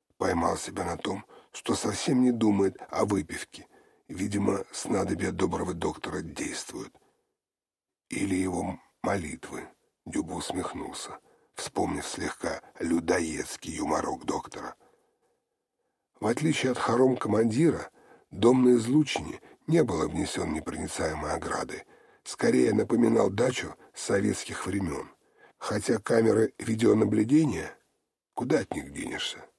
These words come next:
висели и тут. Николай как-то обмолвился, что они здесь повсюду, даже в лесу. Да еще под каждым кустиком по бойцу с автоматом. Наверное, это все же была шутка. По крайней мере, никаких вооруженных людей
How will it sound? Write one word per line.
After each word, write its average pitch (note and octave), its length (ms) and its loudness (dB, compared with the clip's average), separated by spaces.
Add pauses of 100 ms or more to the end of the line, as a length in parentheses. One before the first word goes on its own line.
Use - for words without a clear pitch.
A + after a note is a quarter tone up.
(280)
висели F2 460 -2
и C#2 60 -4
тут. - 360 -16 (640)
Николай B2+ 500 2
как-то A#2 540 -2
обмолвился, A#2 800 2 (240)
что - 220 0
они A#2+ 180 6
здесь A2 220 -2
повсюду, - 680 -2 (360)
даже F#2+ 300 0
в F2+ 80 -2
лесу. - 360 -4 (640)
Да G2 120 2
еще G#2 220 0
под - 200 2
каждым G#2 340 4
кустиком - 580 -4 (140)
по G2 80 -8
бойцу G2+ 380 2
с - 120 -10
автоматом. - 680 -8 (760)
Наверное, G#2+ 540 2
это G2+ 240 -2
все - 180 -2
же F#2 80 -4
была F#2 260 0
шутка. - 480 -8 (480)
По G2 120 -2
крайней G2 300 4
мере, F#2+ 200 4
никаких F#2+ 500 -2
вооруженных F2 560 0
людей F#2+ 400 -2